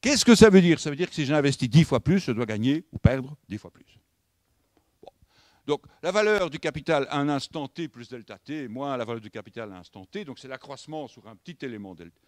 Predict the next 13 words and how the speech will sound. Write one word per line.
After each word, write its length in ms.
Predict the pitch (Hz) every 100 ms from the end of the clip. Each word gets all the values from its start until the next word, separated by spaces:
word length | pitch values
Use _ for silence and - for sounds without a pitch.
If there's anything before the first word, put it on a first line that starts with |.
| _
C'est 140 | -
quelque 260 | 208 196 160
chose 260 | 143 196 -
fois 140 | 156
C 180 | - 147
de 120 | 113
T. 180 | - - - -
Les 180 | 107 196
accroissements 440 | - 143 - 175
sont 140 | 143
proportionnels 520 | 113 123 110 117 110 120
au 60 |
capital. 320 | 90 85 -